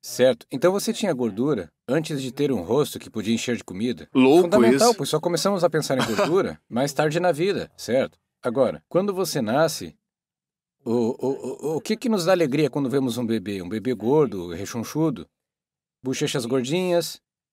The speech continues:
Speaker 1: barriga redondinha, braços e pernas que parecem um balão de circo, é um bebê,
Speaker 2: Claro, um
Speaker 1: eh,
Speaker 2: bonequinho da Michelin,
Speaker 1: bebê
Speaker 2: é.
Speaker 1: Michelin.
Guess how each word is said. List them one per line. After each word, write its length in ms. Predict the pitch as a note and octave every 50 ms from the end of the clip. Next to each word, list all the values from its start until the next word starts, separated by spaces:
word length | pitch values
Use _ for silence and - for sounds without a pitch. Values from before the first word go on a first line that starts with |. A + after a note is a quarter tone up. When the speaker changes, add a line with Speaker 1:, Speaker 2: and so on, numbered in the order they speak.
| _
Speaker 1:
barriga 380 | - C3 B2 B2+ D3+ C#3+ C3 C3+
redondinha, 720 | B2+ C3+ A#2 B2+ B2+ A2+ B2+ C#3+ D#3+ D#3+ D#3 D#3 D#3 D#3 D#3 _ _ _ _
braços 680 | - G2+ - A2+ A#2 C3 C#3 C#3 C3+ - - A#2+ G2+
e 60 | B2+ B2
pernas 420 | - B2 B2+ C3+ C#3 B2 A2+ -
que 120 | - -
parecem 400 | - - C3 C3 C#3 C3 - C3+ C3+
um 60 | A#2+
balão 340 | A#2 B2 A#2+ A#2+ B2 B2 A#2+
de 120 | G#2+ A2 -
circo, 600 | - - D3+ D#3+ E3 D#3+ D#3+ - A2+ G#2 A2 - -
é 100 | G#2 G#2+
um 120 | A2 G#2+
bebê, 260 | G2+ A2+ G#2 F#2 A2
Speaker 2:
Claro, 320 | A2 D#3 D3+ D3+ C#3+ C#3 C3
um 40 | B2+
Speaker 1:
eh, 20 |
Speaker 2:
bonequinho 400 | C3 C#3 C#3+ C#3 C3+ - D3 D3
da 60 | D3
Michelin, 360 | D3 D3 C3+ - C3 B2 A#2+
Speaker 1:
bebê 120 | B2 B2 B2
Speaker 2:
é. 80 | B2 A#2+
Speaker 1:
Michelin. 440 | A#2 A#2+ A#2 C#3 C3+ C3+ D3 D#3+